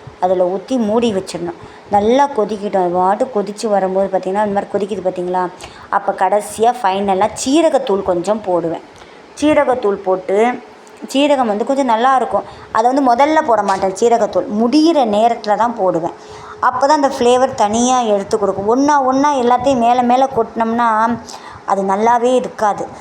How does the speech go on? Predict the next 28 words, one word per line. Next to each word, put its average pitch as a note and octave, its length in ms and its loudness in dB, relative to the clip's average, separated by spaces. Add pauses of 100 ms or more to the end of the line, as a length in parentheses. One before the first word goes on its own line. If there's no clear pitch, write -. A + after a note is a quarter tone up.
(300)
கடைசியா B3+ 480 2
என்ன A3+ 200 0
செஞ்சேன், G3 320 -4
சீரகத்தூளை A#3 540 0 (100)
போட்டுட்டு, F#3+ 560 0 (640)
பார்த்தீங்களா, F#3+ 360 0 (340)
நான் A#3 320 2
என்னோட A#3+ 400 4
பழக்கம் A#3 480 0 (140)
தேங்காய். A#3 500 2 (200)
தேங்காய் C4 360 2
எனக்கு G#3 180 0
ரொம்ப G3+ 280 0
பிடிக்கும். F#3+ 340 0
அதை F#3+ 160 4
குட்டி B3+ 240 -2
குட்டி A#3 200 -4
குட்டியா G#3+ 460 0
பல்லு G#3+ 220 0
பல்லா G#3 240 0
நறுக்கி G#3 320 2
வச்சிருந்தேன். F3+ 420 -2 (320)
அந்த G#3 300 0
தேங்காயையும் A#3 540 2
எடுத்து F#3+ 300 0
மேல G3 240 2
போட்டேன். F3+ 460 -6 (340)
சீரகமும் B3 540 0